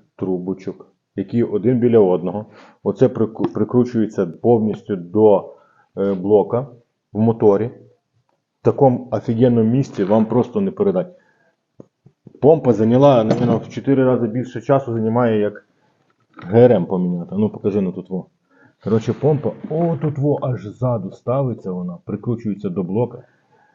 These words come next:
Для бонусу у нас тут ще вебасто лежить, вже відкручене, яке не давало помпу витягнути. Прийшлось зняти шкіф, металеву, е, корпус, шкіф конусний теж ще.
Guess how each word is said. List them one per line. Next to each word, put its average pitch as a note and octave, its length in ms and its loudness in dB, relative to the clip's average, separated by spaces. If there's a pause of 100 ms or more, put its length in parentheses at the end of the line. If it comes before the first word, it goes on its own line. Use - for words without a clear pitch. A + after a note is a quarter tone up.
(100)
Для G#2+ 200 2
бонусу A#2 440 4
у - 20 -2
нас G#2+ 160 -4
тут - 160 -12
ще A2+ 120 -6
вебасто A#2 540 0
лежить, F#2 400 -4 (420)
вже G#2 220 -2
відкручене, G#2+ 520 -4
яке G2 180 -4
не G2+ 120 -2
давало G2 340 0
помпу F#2+ 340 -6
витягнути. F2+ 500 -8 (520)
Прийшлось A#2 340 4
зняти G#2+ 220 -2
шкіф, - 640 0 (200)
металеву, A2+ 840 2
е, G#2+ 520 2
корпус, A#2 640 2 (320)
шкіф C3+ 400 0
конусний C3 720 4
теж F#2 480 -2
ще. F#2 220 -10